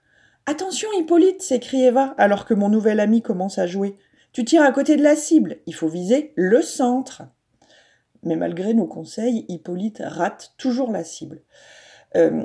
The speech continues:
il faut être plus précis », je m'écrie. « G-, comme ça, regarde. » Et paf, je mets la fléchette en plein dans le mille. « Euh, tu sais », dit Hippolyte, « je crois que la précision, c'est pas mon point fort. »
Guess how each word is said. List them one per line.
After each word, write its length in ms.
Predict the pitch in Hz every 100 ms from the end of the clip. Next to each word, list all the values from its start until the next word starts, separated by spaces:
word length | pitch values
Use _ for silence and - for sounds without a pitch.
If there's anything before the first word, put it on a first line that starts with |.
| -
il 140 | 214 196
faut 140 | 208
être 140 | 196
plus 200 | - 262
précis », 580 | 269 359 330 - 359 302
je 120 | 190 180
m'écrie. « 580 | 165 156 - 170 151 165
G-, 280 | - -
comme 240 | - 339 370
ça, 240 | - 233
regarde. » 640 | - - 269 202 135 - - - _ _ _ _ _ _ -
Et 120 | 311
paf, 680 | - - 269 - - - _ _ _ _
je 140 | 165 185
mets 160 | 196
la 80 | 147
fléchette 640 | 139 - 156 - 214 - _ _
en 140 | 156
plein 500 | 135 _ - 160 190
dans 140 | 302 320
le 80 | 262
mille. « 340 | 151 139 - _ _ _ _ _ _ _ _ _
Euh, 260 | 233 240 233
tu 140 | 233
sais », 200 | 240 381 311
dit 180 | 285 247
Hippolyte, « 440 | 233 254 277 311
je 120 | -
crois 200 | 226 285
que 100 | 294
la 80 | 240
précision, 760 | 202 262 254 247 214 226 277 311
c'est 320 | - - -
pas 160 | 294
mon 200 | 302 311
point 260 | - 262 233
fort. » 560 | 220 - 156 - -